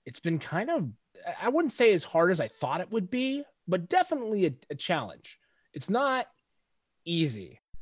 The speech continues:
I think that the things that I look forward to most now, a lot of hanging out with friends on Discord, even with, like, um, our, our D M, Michael, who, who I'm good friends with, we spent a lot of time with, and normally we'd go out, go out and go get a beer somewhere at a,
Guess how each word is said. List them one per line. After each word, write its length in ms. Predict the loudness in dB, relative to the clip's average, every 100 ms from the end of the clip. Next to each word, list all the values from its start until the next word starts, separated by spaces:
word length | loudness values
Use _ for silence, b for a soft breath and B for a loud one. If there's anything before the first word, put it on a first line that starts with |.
| -6
I 80 | 0
think 260 | 2 2
that 160 | 2 0
the 80 | 0
things 360 | 0 0 0
that 100 | 2
I 60 | 2
look 180 | 2 -2
forward 420 | -4 -2 0 -2
to 140 | -2 -2
most 500 | 0 0 0 0 -2
now, 460 | -2 0 -2 -4 B B B B -2
a 60 | 0
lot 300 | 2 2 2
of 40 |
hanging 320 | 0 -2 -2
out 160 | -2 -4
with 120 | -6
friends 280 | -4 -4 -2
on 160 | -2
Discord, 600 | -2 -6 -6 -6 -4 -4 -6 B B B -8
even 260 | -2 0 2
with, 240 | 0 0
like, 420 | -2 0 -2 -8 -20 -14
um, 320 | -12 -12 -8 -2
our, 180 | 0 2
our 120 | 0
D 240 | 0 0
M, 180 | 0 -2
Michael, 540 | -4 -4 -8 -10 -10 -10
who, 180 | -10
who 120 | -6 -6
I'm 160 | -4
good 180 | -4 -2
friends 220 | 0 0
with, 200 | -2 -6 -12 B B
we 80 | -12
spent 240 | -4 -2
a 40 | -2
lot 280 | -4 -2 -2
of 80 |
time 320 | -2 -4 -4 -4
with, 160 | -4
and 100 | -4
normally 320 | -2 -2 -2
we'd 220 | 0 0 0
go 240 | 2 2
out, 220 | 0 -2
go 200 | -2 0
out 200 | 2 0
and 120 | -4
go 120 | -8 -6
get 140 | -6
a 40 |
beer 300 | -6 -6 -4
somewhere 420 | -4 -6 -4 -2 -2
at 120 | -4
a, 120 | -8